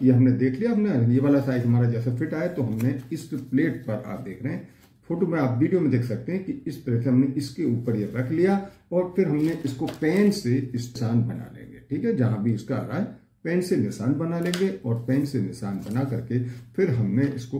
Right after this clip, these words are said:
कैंची से इस तरह से उस एरिया को, जहाँ जहाँ पेन का मार्क बना हुआ है, कैंची से सर्कुलर पोर्शन में काट लेंगे। धीरे धीरे बिल्कुल कोशिश करें कि गोलाई में ही कटे,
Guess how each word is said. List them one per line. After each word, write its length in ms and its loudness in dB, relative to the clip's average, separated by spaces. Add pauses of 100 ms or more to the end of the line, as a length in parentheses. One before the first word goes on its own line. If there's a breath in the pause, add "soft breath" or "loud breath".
(140)
कैंची 360 -2
से 160 -6
इस 280 -14
तरह 140 -8
से 160 -8
उस 380 -8 (140)
एरिया 280 2
को, 160 -4
जहाँ 220 0
जहाँ 140 0
पेन 240 -2
का 160 -6
मार्क 320 -6
बना 140 -12
हुआ 220 -6
है, 80 -2 (480 loud breath)
कैंची 380 -2
से 240 -2
सर्कुलर 560 -4 (160)
पोर्शन 440 -6
में 260 -4 (160)
काट 300 -8
लेंगे। 280 -14 (360 soft breath)
धीरे 180 0
धीरे 180 2
बिल्कुल 260 -4 (100)
कोशिश 380 -4
करें 260 0
कि 280 -16
गोलाई 420 2
में 240 2
ही 220 2 (120)
कटे, 240 -10